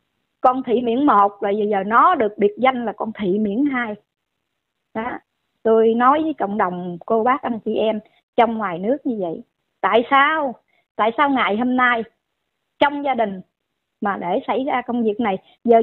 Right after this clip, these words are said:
trên xã hội có nhiều người thì lại nói á, nhiều cô bác anh chị em tâm lý sao tôi không biết, tôi không cần biết. Nói tại sao chuyện gia đình người ta,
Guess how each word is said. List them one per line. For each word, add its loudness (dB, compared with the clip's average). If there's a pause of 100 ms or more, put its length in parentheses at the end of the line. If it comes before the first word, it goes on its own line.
trên 4
xã -2
hội 2
có -2
nhiều 6
người 4 (440)
thì 0
lại 2
nói 2
á, -4 (500)
nhiều 6
cô 2
bác 2
anh -4
chị -4
em -4
tâm 0
lý 8 (140)
sao 2
tôi 0
không 2
biết, 0
tôi 6
không 0
cần -4
biết. -2 (440)
Nói 4
tại 0
sao 2
chuyện 0
gia 2
đình 0
người -8
ta, 2